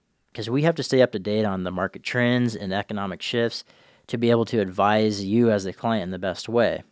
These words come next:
you know, especially when it comes to when you're writing an offer.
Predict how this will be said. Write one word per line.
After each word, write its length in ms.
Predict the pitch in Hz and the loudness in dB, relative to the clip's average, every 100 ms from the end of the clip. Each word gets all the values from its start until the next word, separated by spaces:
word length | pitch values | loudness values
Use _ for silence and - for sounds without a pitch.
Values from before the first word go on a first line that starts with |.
| _ _ _ _ | _ _ _ _
you 100 | - | -10
know, 120 | 110 107 | -6 -4
especially 420 | - 123 117 113 | -4 -4 -2 0
when 160 | 107 | -2
it 80 | 98 | -4
comes 400 | - 117 110 - | -6 -4 -4 -6
to 460 | - 104 95 90 92 _ _ _ | -8 -6 -6 -6 -12 _ _ _
when 140 | 110 | -12
you're 100 | 104 | -6
writing 240 | 101 117 107 | -2 -2 -2
an 80 | 104 | -4
offer. 480 | 120 135 - - | -2 -2 -8 -20